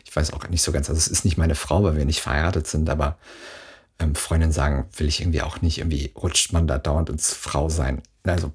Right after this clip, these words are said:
Frau ab, so sagte ich, "möchte ich, also wir versuchen seit einem Dreivierteljahr ein Kind zu zeugen und irgendwie klappt das nicht." Und dann sagte er, "Aber das ist schon Ihre Freundin, ja?" Und dann guckte ich ihn an und dachte, "Boah, Knut, das ist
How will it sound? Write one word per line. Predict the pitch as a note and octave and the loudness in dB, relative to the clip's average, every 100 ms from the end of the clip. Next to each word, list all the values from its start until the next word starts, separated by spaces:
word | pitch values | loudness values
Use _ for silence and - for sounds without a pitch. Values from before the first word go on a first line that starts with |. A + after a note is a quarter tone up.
| - | -8
Frau | - C#2 | -2 -2
ab, | - - - | -2 -8 -10
so | - - | -10 -8
sagte | - - | -8 -8
ich, | C#2 - | -10 -8
"möchte | F2 - | -10 -8
ich, | - - | -10 -6
also | F2 D2 - | -4 -4 0
wir | G2+ | 0
versuchen | - G2+ G#2 | 4 6 6
seit | F#2 | 6
einem | F#2+ | 4
Dreivierteljahr | - F2+ - E2+ D2+ | 2 2 2 2 2
ein | D#2+ | 2
Kind | G2+ G2 | 2 2
zu | F#2+ | 0
zeugen | - D#2 | 2 2
und | B1 | 2
irgendwie | - | -4
klappt | - - - | -6 -8 -6
das | C#2+ | -6
nicht." | - - - _ - - - - - - - - - - - - _ _ _ _ _ _ _ _ _ _ _ _ _ - | -6 -10 -16 _ -12 -10 -10 -12 -16 -20 -20 -20 -20 -20 -20 -20 _ _ _ _ _ _ _ _ _ _ _ _ _ -2
Und | A2+ A2 | 6 8
dann | G#2 | 8
sagte | A#2 B2+ | 6 8
er, | B2 | 8
"Aber | |
das | A#2 A2+ | 8 6
ist | A#2 - | 6 8
schon | C3 B2+ | 8 8
Ihre | G#2+ G#2+ | 8 6
Freundin, | - G#2+ G2 F2 | 6 6 8 6
ja?" | G2 C3 A2+ - _ _ _ _ _ _ _ _ _ - - - _ _ _ _ _ - | 6 4 0 -6 _ _ _ _ _ _ _ _ _ -20 -20 -20 _ _ _ _ _ 0
Und | G#2 | 6
dann | G#2+ G#2+ | 6 8
guckte | C3 - | 4 6
ich | B2+ | 6
ihn | A#2 | 8
an | A2+ | 8
und | C3 A#2 | 8 6
dachte, | G#2+ G2 | 4 2
"Boah, | G2+ G2+ F#2+ | 4 4 4
Knut, | G#2+ G2 | 2 4
das | G2 E2+ | 2 0
ist | - | -4